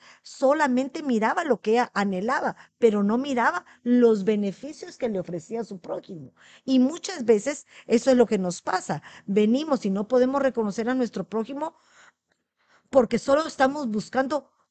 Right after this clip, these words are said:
cómo satisfacer nuestras propias bendiciones o nuestras propias ventajas, ¿verdad?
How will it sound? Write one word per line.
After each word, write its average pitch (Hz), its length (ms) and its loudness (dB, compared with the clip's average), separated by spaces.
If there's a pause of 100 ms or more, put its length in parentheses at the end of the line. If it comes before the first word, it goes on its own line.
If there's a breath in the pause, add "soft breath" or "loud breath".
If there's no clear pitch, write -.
(120)
cómo 285 360 2
satisfacer 220 680 -4
nuestras 262 420 -8
propias 240 500 -4 (440 soft breath)
bendiciones 214 760 0
o 240 60 0
nuestras 175 360 -4
propias 233 400 -2
ventajas, 185 540 -6
¿verdad? 247 240 0